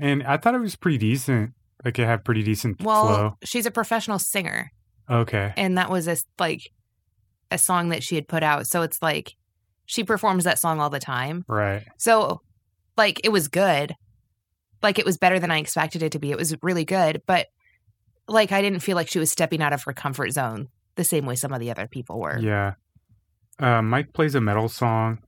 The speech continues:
Speaker 1: Just comes off as, like, it wasn't, like, anything that I was like, "Oh my gosh, best metal." Th-. I listen to some metal sometimes, so
Speaker 2: Mm-hmm.
Speaker 1: I don't
Speaker 2: But
Speaker 1: know. Yeah.
Speaker 2: the winner of
Speaker 1: So
Speaker 2: the whole thing was Brendan M.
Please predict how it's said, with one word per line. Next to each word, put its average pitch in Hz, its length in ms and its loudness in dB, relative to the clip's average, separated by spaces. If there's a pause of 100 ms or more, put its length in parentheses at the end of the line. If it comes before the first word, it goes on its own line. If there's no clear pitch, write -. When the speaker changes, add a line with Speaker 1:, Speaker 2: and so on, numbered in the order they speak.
(380)
Speaker 1:
Just - 180 -14
comes 117 220 2
off 104 220 2
as, 98 140 -4
like, 98 220 2 (1300)
it 127 60 -6
wasn't, 131 340 2
like, 107 320 0
anything 98 640 -4 (1000)
that 95 120 -2
I 95 40 0
was 92 140 -6
like, 95 160 -4
"Oh 127 160 2
my 113 140 0
gosh, 110 360 -2
best 107 260 -4
metal." 101 240 -2
Th-. 110 200 -10
I 127 140 4
listen 165 280 0
to 98 40 -2
some 107 220 0
metal 98 200 0
sometimes, 92 560 -6
so - 140 -2
Speaker 2:
Mm-hmm. 98 160 4
Speaker 1:
I 156 100 -2
don't 160 120 -6 (1300)
Speaker 2:
But 208 260 6
Speaker 1:
know. - 80 -8 (260)
Yeah. 110 160 0 (220)
Speaker 2:
the 226 140 2
winner 247 260 6
of 247 80 4
Speaker 1:
So 254 40 4
Speaker 2:
the 233 40 4
whole 226 160 4
thing 208 200 -2
was 202 160 -2
Brendan 220 340 0
M. 196 280 0